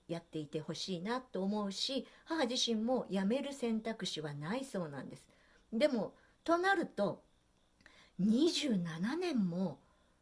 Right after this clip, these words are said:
丸山ワクチンを受け、打ち続けるというのが壮大な長さになってくるので、その原動力って何？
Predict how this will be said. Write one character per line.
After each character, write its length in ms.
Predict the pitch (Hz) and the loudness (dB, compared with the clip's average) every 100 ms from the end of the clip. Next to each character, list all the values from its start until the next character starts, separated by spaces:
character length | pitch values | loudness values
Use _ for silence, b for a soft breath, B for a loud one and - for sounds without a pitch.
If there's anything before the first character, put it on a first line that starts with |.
| _ _ | _ _
丸 240 | 156 180 208 | -8 -2 0
山 260 | 254 262 | 0 0
ワ 140 | 254 254 | -2 -6
ク 100 | - | -6
チ 200 | - 175 | -4 -4
ン 60 | |
を 140 | 151 - - | -6 -10 -12
受 280 | - 220 | -6 -6
け、 20 | - _ _ _ _ | -6 _ _ _ _
打 100 | 190 | -6
ち 240 | 180 302 294 | -2 -2 -2
続 320 | - 190 233 | -4 -2 -2
け 140 | 254 | 0
る 100 | 190 | 0
と 160 | 151 147 | -4 -8
い 140 | 156 | -8
う 100 | 151 | -8
の 140 | 147 139 | -8 -6
が 220 | 160 156 - - _ _ _ _ _ - | -6 -8 -12 -20 _ _ _ _ _ -16
壮 480 | - 165 196 302 330 | -8 -2 2 4 4
大 300 | 302 294 269 | 4 2 2
な 300 | 254 240 - | 2 0 -2
長 280 | 165 208 202 | -2 0 0
さ 120 | 190 | -2
に 160 | 160 151 | -6 -8
な 100 | 160 | -8
っ 40 | |
て 100 | - | -10
く 140 | 156 151 | -10 -10
る 80 | 147 | -10
の 160 | 135 | -10
で、 180 | 151 143 - - - _ _ - | -10 -12 -16 -20 -20 _ _ -16
そ 180 | - 208 | -4 0
の 160 | 254 - | 0 -2
原 160 | 160 226 302 | 6 8 8
動 180 | 339 415 | 6 0
力 220 | 330 - 151 | -6 -8 -14
っ 40 | |
て 200 | - 147 | -10 -8
何？ 400 | 156 254 185 | -4 -2 -2